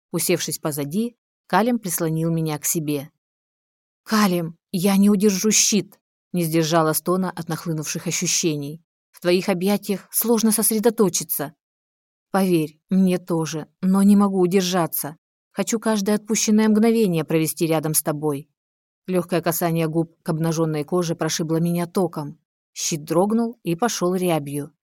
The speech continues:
«Эй, хватит обжиматься!» донёсся возмущённый голосок Клоды. «Если она не удержит щит, всем придётся несладко». «Скажи спасибо, что я растянула его на всех»,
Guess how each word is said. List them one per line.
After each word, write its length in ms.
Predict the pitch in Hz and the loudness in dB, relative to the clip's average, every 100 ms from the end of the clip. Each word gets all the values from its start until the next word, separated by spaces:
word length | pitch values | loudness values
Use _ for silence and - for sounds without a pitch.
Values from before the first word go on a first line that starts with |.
| _ _ _ _ - | _ _ _ _ 0
«Эй, 360 | 359 190 160 _ _ _ | 4 4 2 _ _ _
хватит 380 | - 302 254 233 | 2 2 4 2
обжиматься!» 720 | 214 269 247 170 - 143 - _ _ - | 4 6 6 6 0 -6 -10 _ _ -4
донёсся 440 | 185 180 170 - | 0 2 2 2
возмущённый 520 | 165 170 170 180 160 156 | 2 2 0 0 0 2
голосок 500 | 170 175 - 165 - | 4 4 2 0 -2
Клоды. 440 | 185 160 143 - _ - | 0 0 -2 -10 _ 0
«Если 280 | 226 233 247 | 2 6 6
она 180 | 240 | 6
не 120 | 240 233 | 8 6
удержит 420 | 220 214 220 214 | 6 4 4 0
щит, 280 | - 311 - _ | 0 0 -4 _
всем 260 | - 302 220 | 2 4 4
придётся 400 | 202 180 175 185 | 4 2 2 2
несладко». 640 | 190 - 175 165 - 156 _ _ _ _ _ _ | 2 4 2 2 -6 -12 _ _ _ _ _ _
«Скажи 360 | - - 208 220 | -12 -4 0 0
спасибо, 640 | 214 226 - 254 175 147 | 0 0 2 0 2 -2
что 200 | - - | -4 0
я 120 | 180 180 | 2 4
растянула 440 | 170 190 185 175 | 2 0 0 2
его 200 | 170 170 | 2 2
на 120 | 180 | 0
всех», 480 | 175 - 156 143 | -2 0 -2 -2